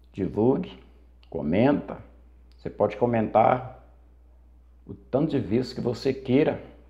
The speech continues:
Comenta aí no rodapé do vídeo o que que você acha.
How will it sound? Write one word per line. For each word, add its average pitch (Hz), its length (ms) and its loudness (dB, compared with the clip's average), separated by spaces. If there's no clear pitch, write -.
Comenta 151 440 4
aí 196 60 8
no 175 100 4
rodapé 151 420 6
do 131 140 0
vídeo 156 440 0
o - 60 -20
que - 120 -4
que - 100 -10
você 127 280 2
acha. - 420 4